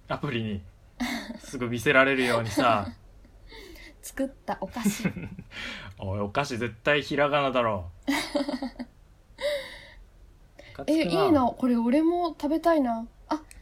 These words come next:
Speaker 2: じゃあ今度作ってきますよ。
Speaker 1: <laughs>
Speaker 2: 今度会う時持ってきますよ。
Speaker 1: わかった、わかった、わかった。わかった、わかった。もういいっす。
Speaker 2: ってやればいいじゃん。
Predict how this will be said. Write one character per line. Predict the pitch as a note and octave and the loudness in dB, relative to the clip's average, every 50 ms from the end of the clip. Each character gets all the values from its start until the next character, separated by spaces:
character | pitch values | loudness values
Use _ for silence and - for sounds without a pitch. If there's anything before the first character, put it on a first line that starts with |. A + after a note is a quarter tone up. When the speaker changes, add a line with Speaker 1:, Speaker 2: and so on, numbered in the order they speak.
| - - - - - - | -20 -20 -20 -20 -18 -4
Speaker 2:
じ | - D4 | -2 -2
ゃ | |
あ | C#4+ | -2
今 | - A4 A#4 A#4+ | 0 -2 -2 -2
度 | F#4+ E4+ - | -2 -4 -6
作 | - - - | -8 -8 -8
っ | G4+ | -8
て | - - G4+ | -8 -8 -8
き | G4 G4 F#4 | -6 -4 -2
ま | F4 F4 E4+ | -2 -4 -2
す | - D#4 | -2 0
よ。 | D4 C#4+ C4+ B3+ B3 A#3 A3+ - - - - F#3+ - - - - | 2 2 2 0 -2 -6 -8 -10 -12 -12 -10 -12 -12 -12 -12 -4
Speaker 1:
<laughs> | - - - - - - - - - | 0 0 0 0 -2 -6 -12 -10 -6
Speaker 2:
今 | F4 F#4+ G4+ | -4 -2 2
度 | E4+ D4 | 4 4
会 | D#4 E4 | 4 4
う | E4 | 2
時 | D#4+ C#4+ D4 | 0 0 2
持 | D4 C#4+ | 2 2
っ | |
て | - - - E4+ - | 2 2 0 -2 -2
き | - | -4
ま | F#4 G4 G#4 | -4 -4 -6
す | - - F4 | -4 -2 2
よ。 | - | 6
Speaker 1:
わ | - F#3+ G3+ G#3 G3+ | 6 8 8 6 6
か | - | 4
っ | - | 2
た、 | - D3 - - - | -2 -2 -2 -4 -6
わ | - B2 D3+ E3 E3+ F3 E3+ | 2 6 8 8 8 8 6
か | - | 4
っ | - | 4
た、 | B2+ A#2+ | 2 4
わ | B2 C#3 D#3 | 4 4 2
か | D#3+ | 2
っ | - - - | -2 -6 -8
た。 | G2 F2+ - - - - - - - - | -8 -8 -8 -10 -16 -18 -18 -16 -8 0
わ | A#2+ C3 C#3+ C#3 | 4 4 6 6
か | D3 | 4
っ | - - | 0 -2
た、 | - - | -2 -2
わ | - - | 0 2
か | - - - - | 0 0 0 -4
っ | - | -10
た。 | - - - - - - - - - - - - - - - - - - - - - - B2 | -14 -14 -16 -16 -20 -20 -18 -18 -18 -18 -20 -18 -16 -14 -14 -14 -14 -16 -18 -18 -14 -8 -4
も | B2+ | -2
う | B2 | 0
い | B2+ C#3 | 0 -2
い | |
っ | B2+ | -2
す。 | - - - - - - - - - - - - - - - - | -4 -8 -12 -12 -14 -16 -18 -20 -20 -20 -20 -20 -20 -20 -20 -10
Speaker 2:
っ | - | -6
て | B3+ | 0
や | C4 C4+ | 2 2
れ | D4 D#4+ D4 | 4 4 4
ば | D4+ | 4
い | D4 D4 D4+ | 6 6 4
い | C4 | 4
じ | C4+ | 4
ゃ | B3 A3+ | 4 2
ん。 | G3+ | 2